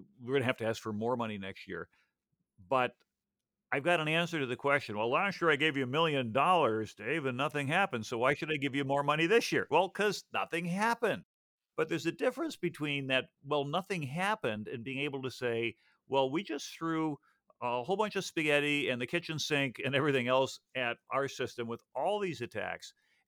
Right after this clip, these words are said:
and we scored out at ninety-seven, ninety-eight, nine hundred, whatever the number is.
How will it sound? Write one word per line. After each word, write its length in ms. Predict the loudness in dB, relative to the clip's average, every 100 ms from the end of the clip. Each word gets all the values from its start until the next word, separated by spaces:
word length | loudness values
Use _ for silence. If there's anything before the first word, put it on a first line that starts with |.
| -4
and 340 | -2 -2 -2
we 240 | -4 -4
scored 440 | -4 -6 0 2 2
out 240 | 2 0
at 160 | -2 -6 _
ninety-seven, 680 | -14 -10 -12 -2 0 0 -2
ninety-eight, 420 | -4 0 0 0
nine 140 | -6
hundred, 260 | -6 -8 -8
whatever 320 | -2 0 0
the 120 | -2 -4
number 320 | -4 -6 -6
is. 300 | -10 -16